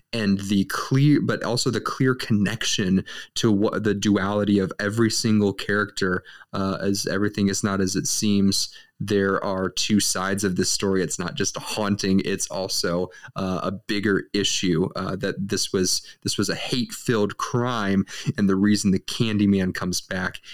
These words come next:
is because he's trying to solve the problem, as what ghosts do. They have unfinished business. So all of it together, just an incredible, incredible story. Uh, we, we see this, uh,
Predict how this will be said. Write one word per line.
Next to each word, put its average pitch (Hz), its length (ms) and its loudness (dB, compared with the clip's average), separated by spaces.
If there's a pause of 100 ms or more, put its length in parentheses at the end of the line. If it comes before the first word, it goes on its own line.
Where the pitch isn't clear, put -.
is 95 100 -2
because 98 320 -4
he's 90 160 0
trying 95 380 -2
to - 120 -2
solve 95 540 -2
the 87 120 -2
problem, 95 380 -2
as 98 280 -2
what 113 200 -2
ghosts 107 360 0
do. 110 420 2 (220)
They 104 80 -4
have 104 180 -6
unfinished 113 760 2
business. 123 460 0
So 107 280 -2 (260)
all 170 240 -2
of 156 140 4
it 147 120 0
together, 143 680 -2 (320)
just 123 280 -2
an 117 200 -4
incredible, 127 920 0
incredible 110 440 -2
story. 120 560 0
Uh, 98 180 -2
we, 107 160 2
we 107 140 4
see 107 440 2 (220)
this, 104 300 -2
uh, 95 300 0